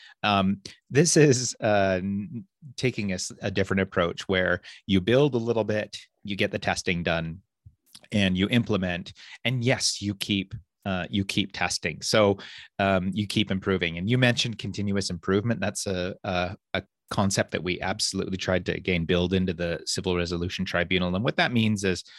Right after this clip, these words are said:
we're collecting data, we're collecting as much feedback,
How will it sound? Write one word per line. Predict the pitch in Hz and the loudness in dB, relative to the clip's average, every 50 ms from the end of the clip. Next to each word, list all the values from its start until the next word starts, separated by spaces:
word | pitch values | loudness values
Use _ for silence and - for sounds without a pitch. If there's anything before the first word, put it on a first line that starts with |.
| - - _ _ | -20 -20 _ _
we're | 104 95 | -4 -4
collecting | 95 - - 113 117 139 143 - - 143 127 110 | -4 -4 -2 -2 0 0 0 0 0 0 2 2
data, | 98 92 92 92 92 90 | 4 4 4 2 2 0
we're | 85 87 76 | -2 -2 -6
collecting | - - - 107 117 - _ - 135 127 120 | -6 -4 0 0 0 0 _ -2 -2 -2 -2
as | 110 117 | -2 -4
much | 107 98 95 - - | -4 -6 -6 -8 -8
feedback, | - - 95 92 92 95 98 95 90 92 - - - | -4 -2 0 0 2 2 2 2 2 0 -2 -6 -16